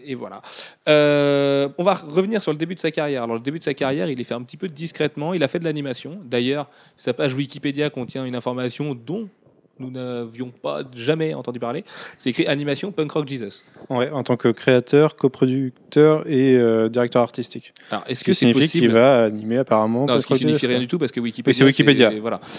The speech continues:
Speaker 2: Mais
Speaker 1: Mais, euh, oui, ce serait possible du coup parce qu'en plus, ça se trouve, c'est lui qui alimente lui-même sa page, euh, que Punk Rock Jesus arrive en animation.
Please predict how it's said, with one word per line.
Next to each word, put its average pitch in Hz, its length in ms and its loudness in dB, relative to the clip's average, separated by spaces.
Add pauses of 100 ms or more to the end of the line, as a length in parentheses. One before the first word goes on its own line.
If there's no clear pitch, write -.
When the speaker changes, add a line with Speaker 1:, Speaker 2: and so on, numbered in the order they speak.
(120)
Speaker 2:
Mais 117 120 -14 (180)
Speaker 1:
Mais, 123 180 -2
euh, 117 260 2
oui, 180 220 -2
ce - 160 -4
serait 175 240 -2
possible 175 320 -2
du 127 140 -4
coup 208 180 -6
parce 127 160 -4
qu'en 117 120 -6
plus, 143 180 -8
ça 120 120 -6
se - 40 -6
trouve, 127 120 -12
c'est 120 120 -6
lui 120 100 -10
qui 117 80 -8
alimente 107 300 -10
lui-même 113 200 -10
sa 107 140 -6
page, 156 260 -4 (380)
euh, 104 240 -8
que - 80 -4
Punk 131 220 -2
Rock 120 120 -6
Jesus 135 300 -6
arrive 131 220 0
en 123 60 -6
animation. 120 440 -8